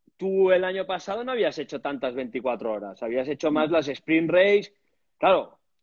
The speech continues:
Speaker 1: cambio a las veinticuatro horas, eh, cambia mucho, evidentemente, en tiempo,
Speaker 2: Sí.
Speaker 1: pero luego configuración de coches y pilotaje es muy similar, ¿o?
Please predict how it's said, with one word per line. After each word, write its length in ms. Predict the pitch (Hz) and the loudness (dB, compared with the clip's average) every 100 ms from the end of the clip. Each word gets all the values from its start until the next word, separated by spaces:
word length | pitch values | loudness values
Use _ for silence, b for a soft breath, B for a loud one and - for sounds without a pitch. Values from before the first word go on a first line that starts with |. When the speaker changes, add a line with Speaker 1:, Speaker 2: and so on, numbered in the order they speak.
| _ _ | _ _
Speaker 1:
cambio 340 | 170 190 202 | -2 0 2
a 20 | 190 | 0
las 100 | 175 | 0
veinticuatro 560 | 180 175 175 170 180 | -6 -6 -4 -2 0
horas, 340 | 185 220 226 185 | 0 -2 -6 -16
eh, 140 | 165 165 | -20 -12
cambia 240 | - 185 185 | -4 -2 -2
mucho, 400 | 190 208 294 269 - 170 | -4 -4 -6 -6 -16 -18
evidentemente, 840 | - 117 117 120 156 170 120 110 107 | -10 -6 -2 2 4 4 2 -2 -4
en 140 | 120 | 2
tiempo, 320 | 165 190 127 | 4 4 4
Speaker 2:
Sí. 220 | 170 151 131 | 4 6 4
Speaker 1:
pero 160 | 131 | 4
luego 300 | 143 165 180 | 6 6 4
configuración 640 | 175 160 151 160 - 185 175 | 2 0 0 0 -2 -4 -4
de 80 | |
coches 560 | 143 233 - 202 190 185 | -4 -4 -2 -2 -2 -4
y 60 | 165 | -6
pilotaje 420 | 160 151 196 202 | -4 -4 -4 -4
es 60 | 190 | -4
muy 140 | 185 | -4
similar, 400 | 170 180 233 208 | -6 -4 -2 0
¿o? 380 | 139 131 131 123 | 0 0 -2 -4